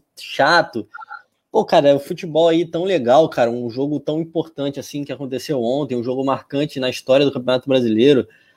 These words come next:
Pô, há quanto tempo, acho que nunca teve um jogo de quase que fosse uma final nos pontos corridos, né? E a gente tá aqui debatendo o juiz,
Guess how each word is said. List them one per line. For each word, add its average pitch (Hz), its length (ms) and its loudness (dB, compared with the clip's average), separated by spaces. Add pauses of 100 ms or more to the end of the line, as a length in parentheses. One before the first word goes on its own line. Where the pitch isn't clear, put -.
(120)
Pô, 151 60 4
há 139 100 2
quanto 165 240 2
tempo, 156 560 2
acho 147 160 2
que 180 60 2
nunca 220 260 0
teve 160 340 4
um 131 160 -2
jogo 131 480 2 (220)
de 117 500 -2 (460)
quase 165 260 2
que 160 120 -10
fosse 156 240 0
uma 160 100 2
final 160 480 2
nos 147 220 0
pontos 160 260 -2
corridos, 143 480 0
né? 147 160 -4 (400)
E 170 60 2
a 175 60 4
gente 170 260 -4
tá 190 80 2
aqui 185 280 -4
debatendo 185 680 0
o 196 100 0
juiz, 175 720 0